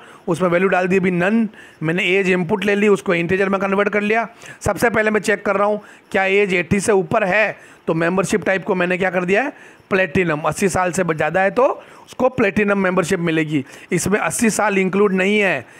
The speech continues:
क्योंकि मैंने ये यहाँ पर sign greater than का लगाया है, यानी एटी वन and above वालों को platinum membership मिलेगी, एटी वाले को नहीं मिलेगी। मैंने यहाँ पर greater than equal to नहीं लगाया है।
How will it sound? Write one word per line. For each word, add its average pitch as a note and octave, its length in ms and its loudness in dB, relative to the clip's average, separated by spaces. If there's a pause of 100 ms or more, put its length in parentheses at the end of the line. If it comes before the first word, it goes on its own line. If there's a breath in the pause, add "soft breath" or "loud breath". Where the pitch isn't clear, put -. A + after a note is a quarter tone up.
(160 loud breath)
क्योंकि F3+ 220 0
मैंने F#3+ 360 0
ये G3+ 60 0
यहाँ E3 380 0
पर G3 140 0
sign G3 360 -2
greater F3 320 0
than G#3+ 200 2
का G#3 60 0
लगाया F3+ 340 0
है, A#2 140 -8 (640 loud breath)
यानी E3 180 0
एटी G#3 440 0
वन G#3+ 460 2 (360)
and B3 320 2 (100)
above A3 340 4
वालों G#3 220 2
को G3+ 100 0
platinum G3+ 460 0
membership F#3+ 420 0
मिलेगी, E3 440 0
एटी E3+ 300 0
वाले G#3 200 2
को G#3+ 100 2
नहीं A#3 180 2
मिलेगी। F#3+ 500 0 (340 loud breath)
मैंने F3 200 0
यहाँ F#3+ 120 0
पर G3 120 0
greater F3+ 360 2
than G3+ 200 2
equal A3 260 0
to A#3 60 2
नहीं A#3 120 2
लगाया G3+ 360 2
है। A#2+ 120 -6